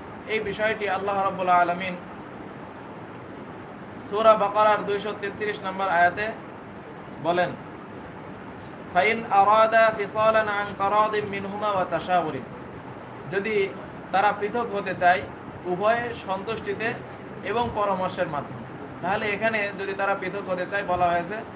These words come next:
তাহলে উভয়ে সন্তুষ্টি হতে হবে এবং উভয়ে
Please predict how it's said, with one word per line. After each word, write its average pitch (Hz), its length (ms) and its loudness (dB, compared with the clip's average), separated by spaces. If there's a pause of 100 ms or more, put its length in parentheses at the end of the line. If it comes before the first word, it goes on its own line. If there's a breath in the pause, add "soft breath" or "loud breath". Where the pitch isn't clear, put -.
(280)
তাহলে 180 180 0
উভয়ে 233 340 4
সন্তুষ্টি 220 560 -4
হতে 214 220 -2
হবে 214 280 2 (500)
এবং 214 300 -2
উভয়ে 208 400 4